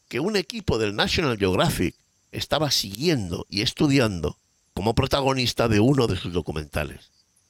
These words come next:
O sea, que el señor Walter Palmer y sus adláteres hicieron pleno. ¿Qué ocurrió? Pues que toda esta historia que os he contado salió a la luz.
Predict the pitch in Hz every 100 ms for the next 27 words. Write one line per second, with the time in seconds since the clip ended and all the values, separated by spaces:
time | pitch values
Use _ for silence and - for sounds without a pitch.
0 | _ _ _ 117 117 139 107 76 - _
1 | _ _ _ _ _ 139 127 135 180 196
2 | 185 180 156 - 147 120 92 90 - _
3 | 120 110 - 120 - - 110 135 156 -
4 | 214 233 254 - _ _ _ _ _ 135
5 | 117 147 156 165 131 127 98 78 - _
6 | _ _ _ _ - 123 - 139 143 180
7 | 120 - _ _ _ _ _ _ _ -
8 | 101 - 101 101 107 - 123 139 131 90
9 | 98 - 85 95 98 135 127 165 - -
10 | 120 117 104 78 71 80 -